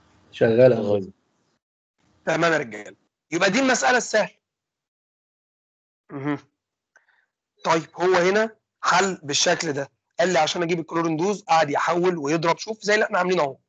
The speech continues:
Speaker 3: خمستاشر في ألف. خلاص مش هنعيدها بقى. طيب قال لي ايه بقى في المطلوب التاني؟ بص بقى كده. قال لي ان لو اه قال لي عايز يحسب المانثلي cost، عايز يحسب المانثلي cost، التكلفة الشهرية. لو كان الكلورين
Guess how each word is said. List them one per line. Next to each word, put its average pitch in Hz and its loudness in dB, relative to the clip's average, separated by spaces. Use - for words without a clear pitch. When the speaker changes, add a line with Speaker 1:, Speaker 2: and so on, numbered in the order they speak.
Speaker 3:
خمستاشر 165 -2
في - -8
ألف. 175 -10
خلاص 175 0
مش 160 -6
هنعيدها 156 0
بقى. - -16
طيب 113 -10
قال 233 4
لي 233 2
ايه 220 2
بقى 208 2
في - -6
المطلوب 175 -4
التاني؟ 151 -2
بص 180 -2
بقى 143 0
كده. - -12
قال 233 4
لي 233 2
ان 170 0
لو 156 0
اه 160 4
قال 202 2
لي 208 4
عايز 196 0
يحسب - -6
المانثلي 202 0
cost، - -4
عايز 160 2
يحسب 185 -2
المانثلي 190 0
cost، - -12
التكلفة 180 -2
الشهرية. 135 0
لو 151 2
كان 175 2
الكلورين 156 -2